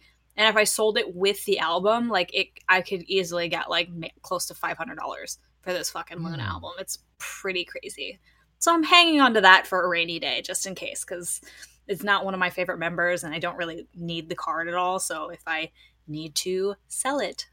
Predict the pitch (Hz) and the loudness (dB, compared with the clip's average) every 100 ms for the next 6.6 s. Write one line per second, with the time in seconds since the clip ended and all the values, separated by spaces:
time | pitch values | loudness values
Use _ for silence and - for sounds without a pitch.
0 | _ 180 185 196 - 226 170 156 190 196 | _ -10 -8 -8 -10 -10 -10 -12 -4 -2
1 | 214 202 180 185 185 175 - 175 175 165 | 0 0 0 0 -2 -4 -6 -8 -6 -4
2 | 175 170 - 180 175 170 170 170 170 - | -4 -4 -4 -4 -6 -6 -8 -6 -8 -6
3 | 175 - 175 175 170 156 _ - - _ | -8 -8 -10 -10 -8 -8 _ -20 -20 _
4 | _ _ - 185 175 185 175 - 196 180 | _ _ 0 2 4 2 -2 -8 -4 -4
5 | - _ _ - 190 165 190 185 180 190 | -6 _ _ -6 -2 0 -2 -2 -2 0
6 | 175 180 170 175 170 | -2 -2 -4 -4 -4